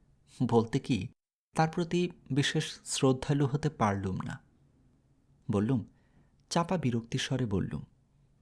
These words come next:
"এটাকে কি করতে হবে?" নির্মলা উৎসাহে জ্বলে উঠল। নরম গলায় জিজ্ঞেস করলে,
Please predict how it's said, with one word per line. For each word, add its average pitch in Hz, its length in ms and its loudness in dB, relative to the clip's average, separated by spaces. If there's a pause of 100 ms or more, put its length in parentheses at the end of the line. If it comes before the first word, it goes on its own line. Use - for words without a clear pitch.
(340)
"এটাকে 127 540 2 (280)
কি 135 100 2
করতে 104 380 -2
হবে?" 127 320 0 (1600)
নির্মলা 220 500 4
উৎসাহে 151 440 2
জ্বলে 120 300 2
উঠল। - 340 -4 (720)
নরম 135 320 4
গলায় 135 240 0
জিজ্ঞেস 113 340 -2
করলে, 139 380 0